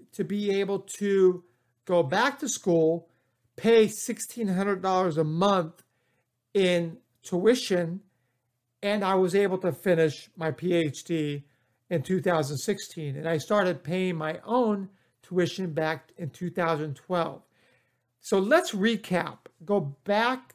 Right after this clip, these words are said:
to roughly two thousand nine. I was deeply in debt. I couldn't finish school. I was living beyond my means. I had a job that wasn't paying enough money. And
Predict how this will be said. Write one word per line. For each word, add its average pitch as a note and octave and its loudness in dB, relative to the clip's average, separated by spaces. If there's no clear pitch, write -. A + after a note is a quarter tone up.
to G3+ 0
roughly F#3+ -2
two B3+ -6
thousand A3+ 0
nine. E3+ -4
I D#3+ -2
was D#3 -2
deeply A#3+ -4
in F#3+ -2
debt. D3 -4
I E3 -6
couldn't B3 0
finish G#3+ 0
school. D3 -2
I E3 -4
was D3 2
living A3 -2
beyond A3+ 0
my G3 0
means. C#3 -2
I E3+ -2
had A3 0
a B3 0
job F3+ -2
that F3+ 0
wasn't F#3+ -4
paying F#3+ -4
enough F#3 -4
money. D3 -4
And F#3+ 0